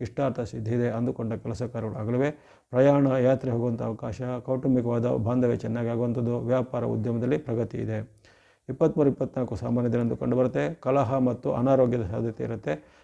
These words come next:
ಹಾಗಾಗಿ ಯಾವುದೇ ರೀತಿಯ ಮಾತಿನ ಜಗಳ, ಕಲಹದಿಂದ ಸ್ವಲ್ಪ ದೂರ ಇರಬೇಕು. ಆರೋಗ್ಯದಲ್ಲಿ ಸಣ್ಣ ಪುಟ್ಟ ಏರ್ಪಡೋದನ್ನು ಸರಿಯಾಗಿ ಗಮನಿಸ್ಕೋಬೇಕು.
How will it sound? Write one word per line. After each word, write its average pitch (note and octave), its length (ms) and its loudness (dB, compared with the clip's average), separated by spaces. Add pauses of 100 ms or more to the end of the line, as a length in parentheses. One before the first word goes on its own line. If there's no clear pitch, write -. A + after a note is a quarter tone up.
(140)
ಹಾಗಾಗಿ C3 320 4
ಯಾವುದೇ C3+ 260 4
ರೀತಿಯ B2 280 0
ಮಾತಿನ B2 380 -2
ಜಗಳ, A#2+ 360 2
ಕಲಹದಿಂದ A#2 540 -2
ಸ್ವಲ್ಪ A2+ 220 -4
ದೂರ A#2+ 180 0
ಇರಬೇಕು. B2+ 360 2
ಆರೋಗ್ಯದಲ್ಲಿ B2 680 2
ಸಣ್ಣ B2+ 220 -2
ಪುಟ್ಟ A#2+ 240 -4
ಏರ್ಪಡೋದನ್ನು A#2 460 -2
ಸರಿಯಾಗಿ A#2+ 380 -2
ಗಮನಿಸ್ಕೋಬೇಕು. A2+ 840 -6